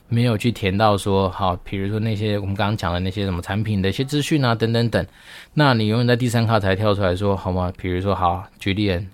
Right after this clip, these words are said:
刚刚不是什么全新职业降临，二零二二最强改版，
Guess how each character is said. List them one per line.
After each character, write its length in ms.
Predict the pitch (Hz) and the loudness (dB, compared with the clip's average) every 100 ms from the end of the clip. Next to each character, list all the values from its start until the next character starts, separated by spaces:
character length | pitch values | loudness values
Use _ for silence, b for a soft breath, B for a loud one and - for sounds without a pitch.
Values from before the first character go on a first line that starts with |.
| _ b b b - | _ b b b -2
刚 140 | 120 | 0
刚 60 | 113 | 2
不 60 | |
是 40 | 107 | 2
什 80 | 95 | 0
么 140 | 90 | -2
全 240 | - 113 | -2 0
新 180 | 117 127 | 2 0
职 100 | 107 | 2
业 80 | 107 | 2
降 240 | 104 98 | 4 4
临， 220 | 87 87 - | 2 -2 -4
二 100 | 127 | -4
零 180 | 107 104 | -2 -2
二 100 | 110 | -2
二 40 | |
最 140 | 113 104 | -2 -2
强 180 | 95 95 | -2 0
改 160 | 92 | 0
版， 260 | 95 80 | 0 -2